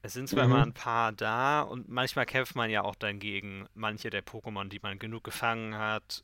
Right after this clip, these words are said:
Speaker 1: oder, äh, weil der Pokémon-Eintrag wird ja auch f-, doch vervollständigt, wenn man kämpft. Und manchmal kämpft man ja dann
Speaker 2: Ja.
Speaker 1: schon. Und ich habe ja auch ein recht nettes Team aufgebaut und das ist halt so ein bisschen schade dann,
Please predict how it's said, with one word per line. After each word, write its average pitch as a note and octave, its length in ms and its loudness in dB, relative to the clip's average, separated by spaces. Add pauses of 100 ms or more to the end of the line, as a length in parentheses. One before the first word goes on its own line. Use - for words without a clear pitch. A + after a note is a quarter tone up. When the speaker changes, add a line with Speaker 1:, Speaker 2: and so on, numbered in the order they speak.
Speaker 1:
oder, G2 680 -2 (640)
äh, - 40 -20 (220)
weil A2 260 4
der A2+ 180 2
Pokémon-Eintrag A2+ 880 -2
wird G#2+ 120 -6
ja A2 100 -4
auch G#2 120 -2
f-, - 140 -16 (220)
doch A#2 220 2
vervollständigt, G2+ 800 -2
wenn G2 120 -4
man F#2 180 -8
kämpft. - 480 -18 (220)
Und - 80 -20
manchmal A2 280 -4
kämpft - 300 -12
man G#2+ 100 -6
ja G2 180 -2
dann G2+ 80 -12
Speaker 2:
Ja. A#2+ 200 6
Speaker 1:
schon. A2 240 -2 (640)
Und A2 80 -6
ich C3 100 0
habe D#3+ 140 2
ja B2+ 100 6
auch B2 60 4
ein B2 180 0
recht - 420 -8
nettes - 340 -8
Team C3+ 240 -14
aufgebaut G2 920 -10
und G2+ 320 -14 (300)
das - 180 -18
ist - 160 -16
halt A2 120 -6
so A2 80 -16
ein G2+ 40 -16
bisschen G#2+ 220 -14
schade G#2+ 420 -6
dann, G2+ 440 -10